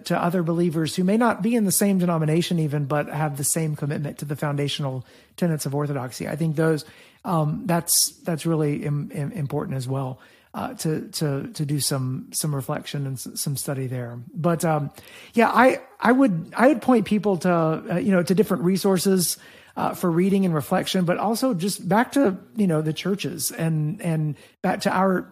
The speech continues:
to, to what it means to, to confess together, uh, something. I, there, there's, there's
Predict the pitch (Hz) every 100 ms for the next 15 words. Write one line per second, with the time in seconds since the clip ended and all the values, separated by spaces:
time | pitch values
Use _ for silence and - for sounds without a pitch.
0 | - 185 - 180 190 185 165 175 202 185
1 | - 170 156 151 - - _ _ _ -
2 | - 180 160 214 208 - 196 143 160 160
3 | 139 113 - _ _ _ _ _ - 156
4 | - - 170 143 143 139 170 180 180 -
5 | - - 196 - 190 190 202 - 185 196
6 | 170 -